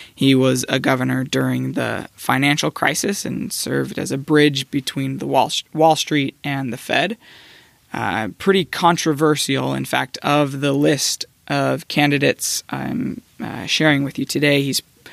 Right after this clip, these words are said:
one of the, the more controversial based on his background and history. Um,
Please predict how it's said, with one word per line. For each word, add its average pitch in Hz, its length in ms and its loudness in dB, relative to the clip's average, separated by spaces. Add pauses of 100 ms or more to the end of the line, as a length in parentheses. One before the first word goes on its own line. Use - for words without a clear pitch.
(260)
one 147 300 4
of 139 180 0
the, 139 420 0
the 143 120 0
more 131 180 0
controversial - 880 -2 (160)
based - 300 -2
on 120 140 0
his - 360 0 (180)
background 131 520 -4
and - 100 -6
history. 196 460 0 (760)
Um, 127 720 2